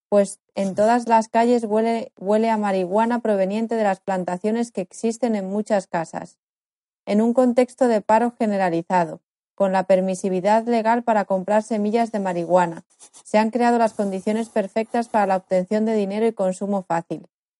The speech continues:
Esto ha llegado a tal extremo, en Granada capital, en sus barrios periféricos, hay tal número de plantaciones de marihuana ilegales enganchadas a la red eléctrica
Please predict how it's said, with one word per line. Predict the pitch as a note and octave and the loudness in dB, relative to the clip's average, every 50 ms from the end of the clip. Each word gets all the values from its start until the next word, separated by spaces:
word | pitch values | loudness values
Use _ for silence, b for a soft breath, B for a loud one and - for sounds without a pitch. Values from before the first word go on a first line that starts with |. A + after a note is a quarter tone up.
| _ _ _ _ - | _ _ _ _ -6
Esto | - G#3+ G#3 - B3 | -4 -4 -2 0 0
ha | A#3+ | 2
llegado | A#3+ A#3+ A#3+ A#3+ A#3 A#3 A#3 | 2 2 2 2 2 4 2
a | A3 | 2
tal | G#3 G#3+ G#3+ A3+ | 2 2 0 0
extremo, | A#3 A3+ - - - A3+ A#3 A3+ G#3+ G3+ G#3 A3 _ _ _ _ _ - | 0 -4 -6 -10 -4 -2 -2 0 0 -2 -4 -8 _ _ _ _ _ -12
en | - F#3 F#3+ | -8 -6 -2
Granada | F#3 F#3+ F#3+ F#3 G3 G#3 A3 A3 | 0 0 0 0 0 0 0 0
capital, | A3+ A3 G#3+ G#3+ G#3+ - A3+ A3 G#3+ G3+ - | 0 -2 0 -2 -2 2 2 2 2 2 -2
en | F#3+ F#3 | -4 -4
sus | F3+ F#3+ F#3 F3 | -4 -6 -6 -2
barrios | F#3 G#3 G#3+ G#3+ A3+ G#3+ _ | 0 0 0 0 -2 -4 _
periféricos, | - G#3+ G#3 G#3+ - - A3 G#3+ A3 G#3+ - G#3+ G#3+ G#3 - - | -4 -2 -2 -2 -2 0 0 0 0 0 0 -2 -2 -2 -4 -4
hay | - G3 G#3 G#3+ | -2 0 0 0
tal | - G#3+ G3+ G3+ G#3 | 2 0 0 0 0
número | G#3+ A3 A3 A3 G#3 G3+ F#3+ | 0 0 0 0 0 0 0
de | F#3 F#3 | 0 0
plantaciones | - G3 F#3 F3+ E3+ F#3 F3+ F3+ - G3+ G#3 A3 G#3+ | 0 0 -2 -2 -2 -4 -6 -4 -4 -4 -2 -2 -4
de | G#3 G3+ | -4 -4
marihuana | G3 F#3+ F3+ F#3 F3+ E3+ F#3+ G#3 G#3 G3+ F#3+ | -4 -4 -4 -4 -4 -2 -2 -2 -2 -2 -2
ilegales | F3+ F3+ F3+ F3 G3 G3+ G3 F#3+ F#3 - | -2 -2 -2 -2 -2 -4 -4 -4 -6 -6
enganchadas | F#3+ F3+ F3 F3+ F3 F3 - G3+ G#3 G#3+ G#3+ | -8 -8 -8 -8 -8 -4 -2 0 0 0 0
a | G#3+ G3+ | -2 -6
la | G3+ F#3+ | -4 -2
red | G3 G3+ G3+ G3 | -2 -2 -2 0
eléctrica | G3+ F#3+ F3+ G3+ G#3 _ - - A3 A3 A#3+ A#3 B3 | -4 -4 -4 -4 -6 _ -6 -6 -4 -4 -4 -6 -6